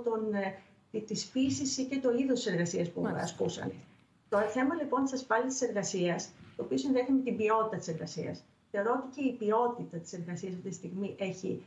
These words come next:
Speaker 1: τοποθετηθεί πολύ ψηλά στην, ε, συζήτηση. Ασφάλεια, ποιότητα της εργασίας είναι δύο θέματα που θα μας απασχολήσουν, ε, και τα οποία συνδέονται και με την προστασία της υγείας του εργαζομένου.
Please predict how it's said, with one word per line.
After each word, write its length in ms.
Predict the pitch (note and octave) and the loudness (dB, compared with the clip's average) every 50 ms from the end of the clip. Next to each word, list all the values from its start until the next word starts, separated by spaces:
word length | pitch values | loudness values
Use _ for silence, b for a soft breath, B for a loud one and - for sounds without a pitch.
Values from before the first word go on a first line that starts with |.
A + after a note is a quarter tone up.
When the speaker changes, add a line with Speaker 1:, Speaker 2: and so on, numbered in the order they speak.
| - _ - | -18 _ -8
Speaker 1:
τοποθετηθεί 420 | - - - - - F#3 - G3+ | -4 -2 -2 0 0 0 0 0
πολύ 500 | - - F#3 F#3 F3+ F3+ F3+ F3 E3+ - - - | 0 2 2 2 4 4 4 2 2 0 -4 -8
ψηλά 580 | - - G3+ F3 F3 F3+ F3+ - - - - - - _ | -6 -2 0 2 4 4 4 2 0 -2 -6 -14 -20 _
στην, 420 | - - - - F#3 F3 F3 F3 E3+ | -20 -14 -6 -2 0 2 4 4 4
ε, 100 | E3+ C4 - | 4 2 2
συζήτηση. 760 | - - F3+ D#3+ F3 E3+ E3 - C#3+ - - - - - - - _ _ _ - | 0 0 0 2 2 2 2 0 -2 -2 -2 -2 -2 -4 -6 -12 _ _ _ -4
Ασφάλεια, 800 | - - - - A3 G#3+ A3 A#3+ C4+ C#4 D4+ D4+ D4+ D4+ - - _ - | -4 -4 -2 2 4 4 4 4 4 2 2 0 -2 -4 -8 -10 _ -2
ποιότητα 420 | G#3+ G#3+ A3+ B3 C4 C4 - A#3+ | 0 2 4 2 2 0 -2 -4
της 120 | A3+ - | -4 -4
εργασίας 440 | A3 G3+ F#3+ G3+ - - A#3+ B3 B3+ | -4 -4 -4 -4 -2 0 0 0 0
είναι 120 | - B3 A#3 | 0 0 2
δύο 160 | A3+ B3 B3+ | 2 0 0
θέματα 360 | B3+ - G#3+ A3+ A#3+ B3 B3+ | 0 -2 -2 0 0 0 -2
που 60 | - | -2
θα 80 | - G#3+ | -2 -4
μας 100 | G3+ - | -4 -4
απασχολήσουν, 680 | - - F3 - - F3+ F3 E3+ F3 F3 E3+ - F#3 F#3 | -4 -4 -4 -2 0 0 2 2 2 2 0 0 0 0
ε, 160 | G#3+ A#3+ B B B B B B B _ | 0 -2 B B B B B B B _
και 80 | - A3 | -6 -2
τα 100 | - G#3 | 0 0
οποία 260 | G#3+ G#3 B3 C4+ C#4+ | 0 2 2 0 0
συνδέονται 580 | C#4 - C4+ B3+ A3+ A3+ A#3+ B3+ C4 - C4+ C4+ C4 - - | 2 2 2 4 4 4 4 4 2 2 2 2 0 2 2
και 60 | A#3+ A#3 B3 C4 C4 B3+ B3 | 2 2 4 4 2 2 2
με 80 | A#3 | 0
την 120 | A#3 G#3+ G3+ | 0 -2 -4
προστασία 420 | A3 - - G#3 F3+ - A3+ A#3+ | -6 -4 -4 -4 -2 0 0 0
της 140 | B3 - - | 0 0 -2
υγείας 360 | A#3+ G3 G#3 A3+ A#3+ A#3+ - | -2 0 2 2 2 2 0
του 60 | - | 0
εργαζομένου. 760 | F3+ E3+ D#3+ D#3+ D#3+ E3+ D#3 D#3+ D#3+ E3 E3 F3 - - - | 0 0 0 2 2 2 2 2 2 2 4 4 2 2 0